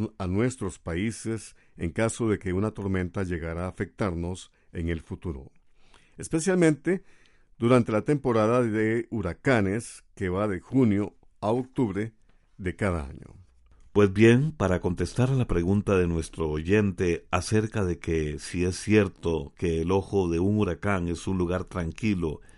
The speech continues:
Speaker 2: y sin afectación, debemos empezar por explicarle cómo se forma un huracán. Resulta que el aire que rodea a nuestra Tierra siempre está moviéndose.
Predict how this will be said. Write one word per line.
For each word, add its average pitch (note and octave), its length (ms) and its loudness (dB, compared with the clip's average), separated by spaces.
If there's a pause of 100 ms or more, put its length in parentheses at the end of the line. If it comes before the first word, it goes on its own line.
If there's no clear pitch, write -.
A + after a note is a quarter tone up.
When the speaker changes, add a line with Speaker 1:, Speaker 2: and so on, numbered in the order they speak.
(140)
Speaker 2:
y G2 120 0
sin G2 200 -2
afectación, G2+ 920 0 (540)
debemos B2 520 4
empezar F2+ 520 -2
por F2+ 140 -2
explicarle F#2 880 -2 (500)
cómo E2+ 360 0
se G2 160 -4
forma D#2 420 -2
un E2 160 -4
huracán. F#2 640 -2 (920)
Resulta D3+ 640 4
que F#2+ 240 2
el F2 100 2
aire G2+ 400 4
que F2+ 160 -2
rodea E2 760 2
a D2+ 40 -4
nuestra D2+ 500 -8
Tierra F2+ 640 0 (320)
siempre A#2+ 520 4
está F#2 360 -2
moviéndose. F2 920 -4